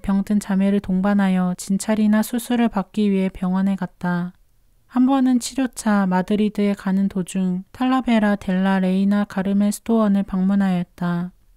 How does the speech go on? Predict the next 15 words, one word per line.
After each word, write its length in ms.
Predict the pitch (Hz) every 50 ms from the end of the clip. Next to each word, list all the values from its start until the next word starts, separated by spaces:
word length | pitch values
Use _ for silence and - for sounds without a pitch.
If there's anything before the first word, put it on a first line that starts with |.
| _ _ _ _ _ 226
마리아 260 | 214 208 202 214 220
빌라스는 760 | 220 - 208 208 208 220 220 - - 214 208 202 202 202 202 202
수녀들과 640 | - - 240 254 247 233 240 233 226 - 220 208
이야기하면서 1120 | 196 185 185 196 196 202 196 - 208 208 196 196 196 190 190 - - 185 185 185 185 190 -
한창 480 | _ - - 247 233 - 262 254 247 233
번창하고 720 | - - 202 202 - - 226 226 226 226 - - 220 214
있는 500 | 202 196 190 190 190 196 196 190 190 196 -
그 160 | - 214 202
도시에 360 | - 208 208 - - - 226
얼마나 600 | 214 202 185 185 185 202 214 220 208 202 196 190 185
영적 380 | 180 180 185 - - 208 -
도움이 360 | - - 196 190 190 196 196 196
필요한가를 720 | - - 233 226 226 226 226 226 220 214 208 196 196 190
알게 300 | 180 170 170 - 190 185
되었다. 680 | - 185 180 175 - - - 180 175 175 175 175 180